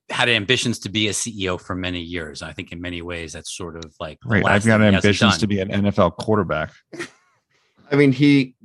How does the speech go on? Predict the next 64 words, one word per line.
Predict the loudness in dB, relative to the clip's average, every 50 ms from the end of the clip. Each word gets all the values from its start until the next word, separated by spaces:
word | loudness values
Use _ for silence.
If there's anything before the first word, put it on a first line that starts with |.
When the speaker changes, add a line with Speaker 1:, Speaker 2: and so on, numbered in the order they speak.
| -12 -12 -10 -2 2
Speaker 3:
it's | 2 2 2 0
kind | -4 -2 0 2 2
of | 2
weird. | 2 2 2 2 2 0
He | -2 -6 -8 -8 -8 -12 _
had | -4 0 2 2 4
ambitions. | 4 2 2 2 2 0 0 0 -2 -4 -4 -4 -4 -6 -6 -8 -10 -8
He | -8 -8
tried | -6 -2 2 4 4 4 2
to | 0
become | -4 -8 -4 -2 -2 -2 -2
a | -4
C | -6 -6 -6 -6 -4
E | -2 0 2
O. | 2 2 0 -2 -4
I | -4 -2
think | 0 -2 0
he | 0 0
left | -2 0 2 0 0 0 -2 -4
Netflix | 0 0 0 0 0 -2 0 0 0 0 0 -6 -14 -18 -18 -20 -20 _ _
because | -2 0 2 4 2 2 2
he | 2 4
had | 4 6 6 4
ambitions | 2 2 2 2 0 0 0 -2 -6 -4 -4
of | -6
becoming | -6 -4 -4 -2 -2 -2 -2 -4
a | -4
C | -4 -4 -6 -6 -4
E | -2 0 2
O, | 2 0 0 -2 -8 -18 -20 -20 _ _
and | -4 -2 2
no | 4 4
one | 4 6
ever | 4 4 4 2 2
hired | 2 2 4 4 4 2 2 -2 -2
him | -4 -6
for | -8 -6 -4
that | -2 -2 -2 -4 -8
position. | -14 -6 -4 -2 -2 -2 -4 -8 -14 -16 -18 -20 _
So | -12 -8 -8 -8 -6
now | -6 -4 -4 0 2
Speaker 2:
Joe | 4 4
Speaker 3:
he's | 4 4 4
Speaker 2:
is | 4
Speaker 3:
getting | 4 6 6
Speaker 2:
saying | 6 4 4
he's | 6 6 6
a | 6 4
running | 4 4 4 4 4 4 2
health | 0 0 0 -2 -2 -4 -6
nut. | -8 -6 -4 -6
Okay, | -4 0 0 0
so | 0 2 2 2
I | 2
gamble. | 2 2 0 2 2 4 4 2 0 -2 -6 -10 _
So | -6 -2 -2 -2
should | -2 -2 -2 2
I | 2 2 4
be | 2 0
C | -2 -2 -2 -2 -2 -2 0 2
E | 2
O | 4 2
of | 2 0
DraftKings? | 0 0 2 2 0 0 -2 -4 -4 -4 -4 -8 -10 -14